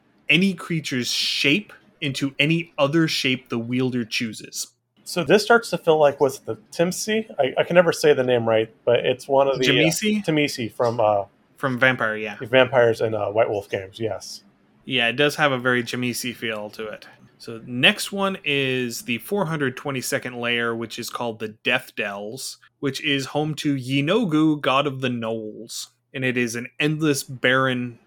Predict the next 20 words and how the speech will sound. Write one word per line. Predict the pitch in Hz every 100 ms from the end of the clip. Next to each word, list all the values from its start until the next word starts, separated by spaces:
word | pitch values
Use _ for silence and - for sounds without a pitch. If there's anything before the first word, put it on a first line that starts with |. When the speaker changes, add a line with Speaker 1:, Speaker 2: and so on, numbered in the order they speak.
| _
Speaker 1:
hunting | - 135 131 127
ground | 117 120 113 107 107 107 - _
of | - 117
just | 117 -
hills | 139 135 127
and | 123
ravines | 117 110 117 113 110 107 - - - _ -
where | 123 113 117 - _
everything | 139 135 143 139 131 135 127 123
drinks | 120 113 -
blood, | - 104 98 - _ _
even | 143 123 127
the |
plants. | 117 - 95 - - -
Speaker 2:
Oh | 175
my. | 123 113 92 - - _
Okay. | 127 180 233 - - _ _
Speaker 1:
Let's | 139 127
see | 120
here. | - 120 120